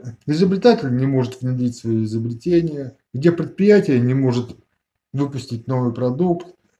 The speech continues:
где общество не может, не в состоянии ра-, развиваться, потому что сбиты настройки этого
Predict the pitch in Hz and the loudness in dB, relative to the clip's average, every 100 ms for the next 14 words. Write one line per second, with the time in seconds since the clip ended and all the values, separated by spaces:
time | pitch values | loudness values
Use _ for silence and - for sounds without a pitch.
0 | _ 120 135 180 170 - 196 - - - | _ -6 4 4 4 4 0 0 -10 -2
1 | 143 160 175 202 170 117 - 123 - 101 | 2 6 6 8 6 2 -6 -12 -10 -6
2 | 151 - 156 - 190 185 123 113 117 117 | -6 -6 -10 -2 0 2 0 0 -2 -6
3 | 120 117 117 139 139 165 170 135 - 113 | -12 -12 -2 0 0 0 2 2 -2 -12
4 | 123 131 151 151 - 135 127 156 196 - | -10 -4 -2 -2 0 0 0 2 0 0
5 | 123 147 - 185 170 - 110 - 135 117 | -2 -2 -4 4 4 4 -8 -4 -4 -2
6 | 117 113 117 | -2 -2 -2